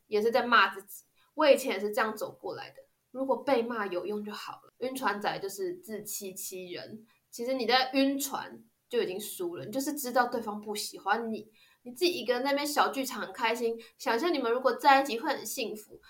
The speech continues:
想象你们一起去游乐园，一起出去玩，在干嘛？我跟你说，如果有人要让你晕，他只要随便说一些让你对未来有画面感的话，你就晕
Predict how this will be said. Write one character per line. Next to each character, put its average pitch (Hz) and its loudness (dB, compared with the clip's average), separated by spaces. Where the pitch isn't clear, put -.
想 247 -6
象 320 -2
你 269 0
们 214 -2
一 320 0
起 226 -4
去 294 -2
游 202 0
乐 233 2
园， - -10
一 262 -4
起 262 -6
出 233 -4
去 240 -8
玩， - -10
在 254 -6
干 226 2
嘛？ - -10
我 220 -10
跟 311 -4
你 269 0
说， 277 8
如 269 6
果 262 8
有 254 8
人 190 4
要 220 6
让 226 2
你 180 -6
晕， 185 -6
他 254 -4
只 277 -8
要 240 2
随 214 -4
便 233 -4
说 226 -2
一 220 0
些 220 0
让 226 2
你 175 -4
对 208 -2
未 214 4
来 180 4
有 170 -2
画 202 0
面 202 -4
感 156 -6
的 165 -10
话， 185 2
你 175 -8
就 185 -8
晕 - -14